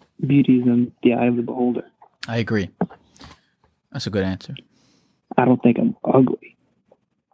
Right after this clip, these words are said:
Speaker 2: How would you rate yourself on a scale from one to ten?
Speaker 1: Mm, six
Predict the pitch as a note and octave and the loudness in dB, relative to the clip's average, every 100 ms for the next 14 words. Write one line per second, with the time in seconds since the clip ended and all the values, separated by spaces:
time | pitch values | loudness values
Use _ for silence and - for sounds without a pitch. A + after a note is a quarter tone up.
0 | _ _ _ _ _ _ _ _ _ - | _ _ _ _ _ _ _ _ _ -2
1 | A#2 B2 A#2 G2+ A2 - G2 G2 F2 F2+ | 0 2 0 0 0 -2 -6 -6 -6 -8
2 | F2 - G2 F#2 F#2+ F2+ F2 - F#2 F#2+ | -8 -4 -4 -4 -6 -6 -8 -8 -6 -6
3 | - - _ _ _ _ - - _ _ | -6 -16 _ _ _ _ -6 -6 _ _
4 | _ _ _ _ _ _ _ _ _ - | _ _ _ _ _ _ _ _ _ -4
5 | - - - - - E3+ - _ - A#3 | -2 0 -2 -4 -4 -6 -8 _ -20 -18
6 | B3 - - C3+ | -18 -8 0 0